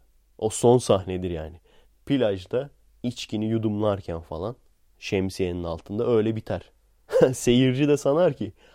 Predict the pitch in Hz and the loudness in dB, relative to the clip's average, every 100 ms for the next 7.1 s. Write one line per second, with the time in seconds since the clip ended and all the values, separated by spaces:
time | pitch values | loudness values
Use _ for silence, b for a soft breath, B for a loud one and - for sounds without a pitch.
0 | b - 120 151 139 - 156 127 123 139 | b 4 6 8 6 4 4 4 4 2
1 | 117 139 135 123 107 92 92 85 85 - | 2 4 4 4 2 -2 -4 -10 -10 -12
2 | - 101 101 113 107 - 107 107 101 101 | -6 -6 -2 -2 -2 -2 -2 0 -2 -4
3 | 101 101 95 - - 90 87 - 87 98 | -4 -2 -4 -6 -12 -10 -10 -8 -12 -14
4 | _ _ _ _ _ _ 110 104 87 98 | _ _ _ _ _ _ -2 -2 -2 -4
5 | 117 113 95 82 85 78 82 76 - - | -4 -2 -4 -4 -10 -10 -12 -14 -16 -20
6 | _ _ _ _ _ - 143 135 104 110 | _ _ _ _ _ 2 4 4 2 -4